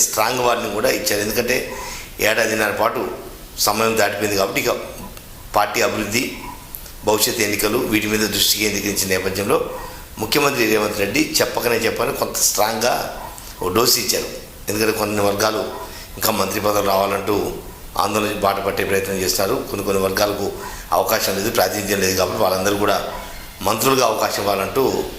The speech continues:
వివిధ జిల్లాల నుంచి డిమాండ్ వస్తున్న నేపథ్యంలో వాటిని మొదట్లోనే తుంచితే బాగుంటుందని ఒక ఆలోచన. దాంతోపాటుగా గొల్ల కుర్మలు నిన్న గాంధీ భవన్లో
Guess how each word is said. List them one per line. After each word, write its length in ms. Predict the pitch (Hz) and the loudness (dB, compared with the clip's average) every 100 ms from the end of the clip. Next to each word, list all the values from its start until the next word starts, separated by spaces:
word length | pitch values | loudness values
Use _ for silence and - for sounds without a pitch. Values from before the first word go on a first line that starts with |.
| 101 | 0
వివిధ 220 | 104 98 92 - - - - - - - 98 | 2 2 0 -4 -10 -14 -14 -14 -16 -12 0
జిల్లాల 260 | 107 110 113 | 4 4 4
నుంచి 240 | 110 107 107 85 - - - - 98 | -2 0 0 -2 -8 -12 -14 -6 0
డిమాండ్ 280 | 107 110 | 2 2
వస్తున్న 220 | 101 - 95 | 0 0 0
నేపథ్యంలో 340 | 85 92 131 | 0 0 2
వాటిని 180 | 110 104 95 | 2 0 -2
మొదట్లోనే 360 | 95 107 113 98 | -2 0 0 0
తుంచితే 320 | 98 - - - - - - - - 95 | 0 0 2 0 0 -6 -10 -10 -10 2
బాగుంటుందని 420 | 98 110 104 107 95 | 4 4 0 0 2
ఒక 100 | 95 | 2
ఆలోచన. 220 | 92 160 131 | 0 0 0
దాంతోపాటుగా 480 | 113 113 117 113 107 90 - - - - - 110 | 2 2 0 2 0 0 -6 -10 -12 -14 0 2
గొల్ల 160 | 123 135 | 4 4
కుర్మలు 300 | 127 117 113 | 2 2 2
నిన్న 180 | 107 101 95 | 2 2 2
గాంధీ 180 | 101 110 110 | 0 2 2
భవన్లో 200 | 107 | 2